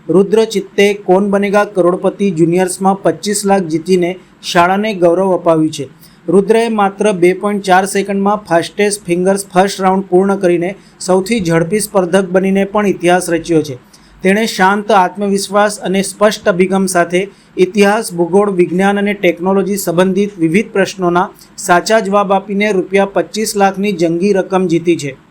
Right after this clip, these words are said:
ટેકનોલોજી અને ઇનોવેશનમાં રુદ્રની રુચિ છે અને તે ભારતને ટેકનોલોજીમાં આત્મનિર્ભર બનાવવા તથા મેક ઇન ઇન્ડિયા વિઝનને સાકાર કરવામાં યોગદાન આપવા ભારતની પોતાની ઓપરેટિંગ સિસ્ટમ વિકસિત કરવાનું લક્ષ્ય ધરાવે છે.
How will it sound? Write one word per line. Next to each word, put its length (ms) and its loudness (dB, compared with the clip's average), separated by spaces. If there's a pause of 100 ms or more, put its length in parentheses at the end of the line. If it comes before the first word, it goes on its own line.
(120)
ટેકનોલોજી 600 0
અને 160 0
ઇનોવેશનમાં 760 0
રુદ્રની 480 0
રુચિ 340 -2
છે 200 -2
અને 440 -4
તે 160 2
ભારતને 560 0
ટેકનોલોજીમાં 880 -2
આત્મનિર્ભર 760 0
બનાવવા 480 2
તથા 320 0
મેક 340 0
ઇન 140 2
ઇન્ડિયા 320 2
વિઝનને 580 0
સાકાર 500 2
કરવામાં 600 0 (360)
યોગદાન 480 2
આપવા 420 0 (260)
ભારતની 520 0
પોતાની 520 0
ઓપરેટિંગ 560 0
સિસ્ટમ 460 -2
વિકસિત 460 -2
કરવાનું 460 2
લક્ષ્ય 320 0
ધરાવે 380 2
છે. 200 -10